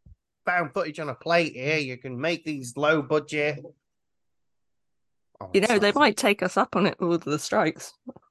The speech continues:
Speaker 1: Yeah, they might do. Yeah. Well, I could be a writer, a scab writer. And, uh, oh, maybe not actually, 'cause I kind of agree with them doing that. So actually.
Speaker 2: Yeah, there is
Speaker 1: Yeah.
Speaker 2: that.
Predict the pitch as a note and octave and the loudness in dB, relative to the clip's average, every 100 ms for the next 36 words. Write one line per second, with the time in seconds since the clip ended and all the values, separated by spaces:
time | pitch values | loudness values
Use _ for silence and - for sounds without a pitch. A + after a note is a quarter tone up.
0 | - A#2+ G3 E3+ C3 D3 G3 G#3 C4 C#3+ | -6 0 0 0 -4 -4 -4 -6 -2 0
1 | F3+ C4 D#3+ A2+ C3 C#3 B2+ C#3+ E3+ - | 2 2 -2 -4 -4 -4 -4 -2 -4 -4
2 | A#2+ G#2 A2 B2 B2 A#2 - - - D#3+ | -8 -4 0 0 0 -6 -6 -6 -2 0
3 | D#3+ C3+ B2+ C3 D#3 G#2+ A2+ G#2 _ _ | 0 0 2 2 2 0 -4 -6 _ _
4 | _ _ _ _ A#2+ A2+ A2 G#2+ A2 G#2 | _ _ _ _ -6 -4 -4 -8 -6 -2
5 | G#2 G#2 - _ _ _ _ _ _ F#2 | -2 -4 -8 _ _ _ _ _ _ -12
6 | F#2+ G2+ G#2+ A2+ A2 G2+ G2+ G2+ - - | -10 -8 -6 -6 -6 -6 -4 -6 -8 -14
7 | G2 G#2 G#2 G#2+ A2 - _ - B2+ G#2+ | -10 -6 -2 -2 -6 -18 _ -6 -4 -4
8 | G#2 - G2+ G2+ G2+ G2+ G2 F#2+ _ _ | -6 -6 -8 -8 -8 -8 -10 -14 _ _
9 | A2 G2+ F#2+ F#2+ - - F#2+ G2+ - A2 | -8 -6 -6 -8 -8 -6 -4 -6 -8 -14
10 | A2+ C#3 G#2 - - - - _ _ _ | -10 -8 -6 -6 -6 -6 -10 _ _ _
11 | _ - C#3+ B2+ - - - _ - - | _ -4 -2 -4 -6 -10 -10 _ -16 -4
12 | E3+ G3 | -2 0